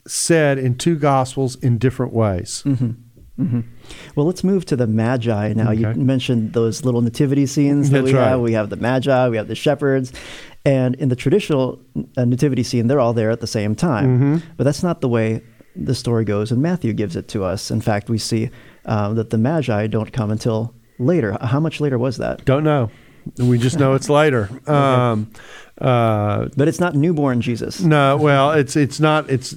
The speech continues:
Speaker 1: it's not at the same point that the shepherds are there. We, here's what we know. We know that when Herod went to deal with this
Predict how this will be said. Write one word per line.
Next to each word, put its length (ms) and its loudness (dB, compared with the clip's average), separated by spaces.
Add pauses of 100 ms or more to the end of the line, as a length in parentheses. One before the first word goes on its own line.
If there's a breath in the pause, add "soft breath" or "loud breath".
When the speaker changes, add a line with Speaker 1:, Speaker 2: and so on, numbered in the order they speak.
Speaker 1:
it's 220 0
not 220 2
at 100 -2
the 80 -6
same 320 0
point 320 -2
that 140 -4
the 100 0
shepherds 500 0
are 60 2
there. 240 2
We, 380 -2 (380 loud breath)
here's 260 2
what 120 0
we 140 4
know. 280 2
We 140 4
know 320 4
that 160 0
when 400 0 (300 loud breath)
Herod 500 2
went 500 0 (480 soft breath)
to 100 2
deal 360 2
with 180 -2
this 500 -2